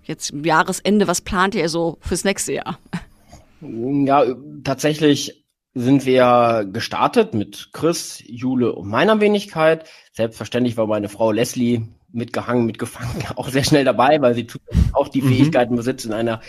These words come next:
Speaker 2: Kommunikationsagentur zu arbeiten. Also sie kann super coole Websites und so bauen. Also, äh, deswegen bot sich das jetzt an.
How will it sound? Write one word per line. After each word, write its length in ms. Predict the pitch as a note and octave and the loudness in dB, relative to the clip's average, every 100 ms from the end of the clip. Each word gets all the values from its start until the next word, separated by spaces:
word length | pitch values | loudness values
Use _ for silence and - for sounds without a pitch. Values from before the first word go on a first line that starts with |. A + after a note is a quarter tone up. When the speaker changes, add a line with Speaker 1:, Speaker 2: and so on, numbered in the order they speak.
| - | -8
Speaker 2:
Kommunikationsagentur 960 | - B2 A#2 A2 E3 F#3 C3+ C#3+ D3 | 0 0 0 -2 -2 0 -2 -2 -4
zu 120 | - - | -10 -12
arbeiten. 340 | - A2 G#2+ | -12 -12 -12
Also 100 | G#2 | -14
sie 80 | A2 | -14
kann 380 | - G#2 G#2 G#2+ | -10 -8 -8 -12
super 220 | B2 G2+ | -14 -12
coole 220 | - A2+ | -8 2
Websites 440 | C3 C3+ C3 A#2+ | 2 4 0 0
und 80 | A#2+ | 0
so 100 | A#2+ | -4
bauen. 380 | A2+ G#2+ A2+ A2+ | -2 0 0 -2
Also, 280 | - - _ _ _ - - - - - | -10 -20 _ _ _ -20 -20 -20 -20 -20
äh, 240 | - A2 G#2+ | -8 -4 -2
deswegen 380 | A#2 - G#2+ G#2+ | -2 -4 -8 -2
bot 200 | B2 C3 | -4 -2
sich 160 | G#2 | -8
das 160 | - - | -8 -16
jetzt 240 | - - | -20 -12
an. 220 | G#2 B2+ | -6 -6